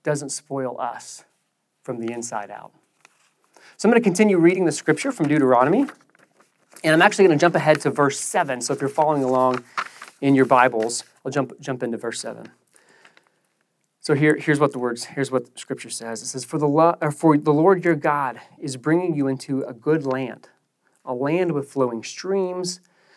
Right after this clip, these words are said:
with springs and underground waters welling up in valleys and hills, a land of wheat and barley, of vines and fig trees and pomegranates, a land of olive trees and honey. It's a land where you may eat bread without scarcity.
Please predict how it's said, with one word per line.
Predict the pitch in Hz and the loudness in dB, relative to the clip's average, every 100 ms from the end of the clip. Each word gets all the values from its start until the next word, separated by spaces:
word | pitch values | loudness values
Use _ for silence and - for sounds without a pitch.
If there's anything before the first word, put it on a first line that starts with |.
| _ | _
with | 143 139 | -4 -2
springs | - - 208 214 190 147 | -2 6 8 8 6 4
and | 156 | 2
underground | 185 180 156 135 135 | 2 4 4 2 4
waters | 175 190 185 143 | 4 6 4 2
welling | 147 180 156 | 2 4 4
up | 156 180 180 | 4 4 0
in | 135 120 | -8 -2
valleys | 135 147 180 180 170 | 0 0 0 -2 -2
and | - | -6
hills, | - 185 180 170 175 - - - - | -8 -4 0 0 0 -6 -18 -20 -4
a | 143 | 2
land | 165 190 | 6 8
of | 180 | 6
wheat | 151 190 233 - | 6 6 6 4
and | 170 156 | 4 6
barley, | 175 226 190 131 | 8 8 6 4
of | 127 123 | 2 2
vines | 160 196 214 208 202 - _ _ _ _ _ _ _ 123 | 2 4 2 2 -2 -6 _ _ _ _ _ _ _ -14
and | 120 | -4
fig | - 185 | 2 2
trees | 180 185 175 180 180 | 2 0 0 0 -6
and | - | -8
pomegranates, | - 165 160 147 151 147 | -4 -4 -2 -4 -4 -4
a | 127 | -4
land | 135 143 135 | -4 -4 -6
of | |
olive | - 131 147 139 | -2 0 0 -2
trees | - 131 120 117 | -4 -4 -4 -10
and | - | -14
honey. | - 160 117 107 _ _ _ _ _ _ _ _ - | -10 -8 -8 -12 _ _ _ _ _ _ _ _ -6
It's | 165 | 4
a | |
land | 180 202 220 | 6 8 8
where | 175 | 6
you | 156 202 | 2 4
may | 220 | 4
eat | 190 202 | 4 0
bread | 170 185 208 208 135 - _ _ _ | 2 6 8 8 6 -4 _ _ _
without | 147 147 180 185 | -2 4 6 4
scarcity. | - 185 190 185 151 117 - | 2 4 4 2 -2 -2 -8